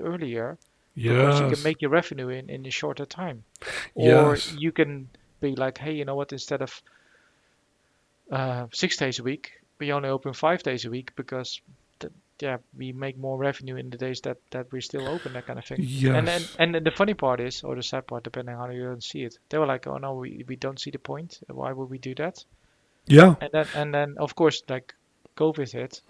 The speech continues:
Speaker 1: and, and then now they started delivering with Deliveroo. Um, and you just
Speaker 2: It
Speaker 1: go like, you know, like, I, if you listened to me before, and I get it, you know, like, I'm, I'm not,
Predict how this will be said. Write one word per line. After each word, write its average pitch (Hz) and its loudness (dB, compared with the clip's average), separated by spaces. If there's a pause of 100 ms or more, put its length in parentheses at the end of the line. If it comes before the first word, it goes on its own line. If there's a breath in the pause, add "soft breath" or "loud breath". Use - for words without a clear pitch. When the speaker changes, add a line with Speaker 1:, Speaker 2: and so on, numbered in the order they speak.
Speaker 1:
and, 135 -10
and 139 -10
then 139 -8
now 143 0
they 139 -2
started 135 -6
delivering 135 -6
with 120 -8
Deliveroo. 127 -6 (920 loud breath)
Um, 127 -8 (220)
and 143 -12
you 147 -10
just 139 -6
Speaker 2:
It 190 6
Speaker 1:
go 139 -6
like, 131 -12 (200)
you 151 -10
know, 147 -8
like, 139 -8
I, 139 -8 (520)
if - -8
you 156 -4 (760)
listened 131 -10
to 143 -14
me 131 -10
before, 120 -6
and 135 -10
I 139 -4
get 143 0
it, - -16
you 131 -14
know, 135 -8
like, 123 -12
I'm, 127 -12
I'm 131 -12
not, 131 -14